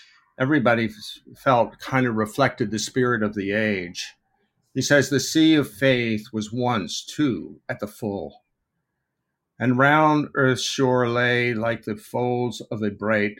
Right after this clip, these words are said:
girdle furled. But now I only hear its melancholy, long withdrawing roar,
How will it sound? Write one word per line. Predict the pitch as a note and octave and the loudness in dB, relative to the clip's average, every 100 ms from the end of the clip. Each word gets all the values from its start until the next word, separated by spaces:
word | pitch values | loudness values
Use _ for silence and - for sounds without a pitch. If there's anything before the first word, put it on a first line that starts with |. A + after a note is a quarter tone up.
| - - - _ A2+ | -16 -20 -20 _ -10
girdle | A2 G#2+ G#2+ G2 - - | -6 -2 -2 -4 -8 -10
furled. | A2 G2 D#2 - - _ _ _ _ _ | -6 -4 -4 -8 -14 _ _ _ _ _
But | G#2 | -2
now | A#2+ C3+ C#3+ C#3+ | 4 6 8 6
I | C3+ | 6
only | C3 C#3 B2+ | 6 4 2
hear | B2+ B2+ B2 B2+ | 2 4 4 2
its | - C3 | -2 -4
melancholy, | B2+ B2 A#2+ A#2 A2+ A2+ A2+ A2+ | -2 0 -2 -6 -4 -4 -2 -2
long | G#2+ A2 A#2+ B2 B2+ B2+ | -2 0 0 2 2 0
withdrawing | A#2 A2 - A2+ A2+ A2 | -2 -6 -4 -2 0 -2
roar, | G#2 F2 F2 E2+ F2 | -4 -6 -8 -10 -14